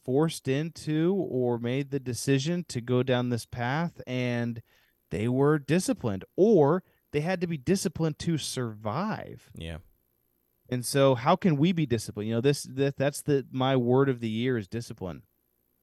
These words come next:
Speaker 2: Yeah.
Speaker 1: And, uh, some days I'm really good at it, good at it. Some days I'm not as really good at it.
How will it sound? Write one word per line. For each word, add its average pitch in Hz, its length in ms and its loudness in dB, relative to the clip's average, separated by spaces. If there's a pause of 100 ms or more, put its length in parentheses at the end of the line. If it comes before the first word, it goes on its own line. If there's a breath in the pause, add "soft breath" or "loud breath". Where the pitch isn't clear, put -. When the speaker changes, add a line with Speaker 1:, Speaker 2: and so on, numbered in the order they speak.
(640)
Speaker 2:
Yeah. 117 180 0
Speaker 1:
And, 104 200 -4
uh, 107 180 2
some 135 260 0
days 131 240 4
I'm 113 100 -2
really 120 200 2
good 120 140 -2
at 127 180 2
it, 160 280 -4 (300)
good 135 160 2
at 151 200 2
it. 165 140 -6
Some 123 180 -4
days 127 220 0
I'm 104 300 -4
not 113 420 -2
as 139 340 0
really 156 280 0
good 160 160 0
at 170 200 0
it. 185 140 -6